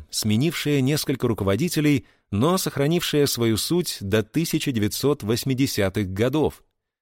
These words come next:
С этих времен Южная Корея стала считаться демократическим государством.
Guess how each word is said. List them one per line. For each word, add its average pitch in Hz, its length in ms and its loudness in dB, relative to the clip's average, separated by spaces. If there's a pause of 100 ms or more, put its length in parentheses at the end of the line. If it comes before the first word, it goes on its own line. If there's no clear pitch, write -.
(140)
С - 160 -2
этих 143 300 2
времен 160 560 2
Южная 101 400 0
Корея 147 400 2
стала 143 320 0
считаться 135 680 -2
демократическим 120 1080 -2
государством. 85 800 -4